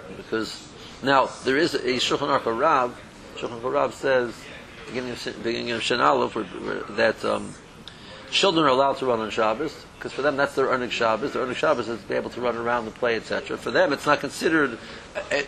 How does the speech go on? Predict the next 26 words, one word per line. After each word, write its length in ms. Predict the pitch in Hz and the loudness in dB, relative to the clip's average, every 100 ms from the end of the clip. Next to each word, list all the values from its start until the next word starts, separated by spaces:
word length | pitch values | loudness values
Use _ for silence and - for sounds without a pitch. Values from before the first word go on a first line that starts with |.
| - | -2
not 340 | 135 147 - | 4 4 4
doing 280 | 151 139 127 | 2 2 2
their, 300 | 123 120 110 - - - | 4 4 0 -8 -16 -4
the, 340 | 107 110 107 104 | 2 4 4 0
their, 220 | 95 110 107 | -2 -2 -2
their, 320 | 104 107 104 - - - - - | -2 0 0 -8 -16 -18 -18 -12
you 120 | 107 | -6
know, 100 | 107 | -4
doing 280 | 107 147 143 | 2 4 6
their 80 | 135 | 6
weekday 340 | 139 160 139 | 6 4 4
needs 320 | 131 131 120 - | 2 0 -2 -6
instead, 380 | 110 143 135 | -2 2 2
but, 160 | 110 95 | 2 -2
you 60 | 127 | 2
know, 180 | 117 107 | 4 6
acting 400 | 135 - 120 113 | 4 2 -4 -4
for 640 | - - - - - 131 | -12 -16 -14 -14 -4 0
Shabbos. 520 | - 110 113 160 143 - - - - - - - - - - | 2 4 4 2 -4 -10 -16 -18 -18 -20 -20 -20 -20 -16 -4
For 80 | - | 4
them, 140 | 160 | 4
it's 120 | 160 - | 4 2
earning 200 | 147 139 | 4 4
Shabbos, 540 | - 117 98 - - - - - - - - - - | 6 6 4 0 -10 -12 -14 -16 -16 -16 -16 -14 0
um, 480 | 110 110 104 104 - - - - - - - - - - - - | 4 6 4 -2 -10 -14 -12 -12 -12 -14 -16 -18 -18 -16 -16 -12
which 460 | - 135 135 - - | 0 2 4 0 -2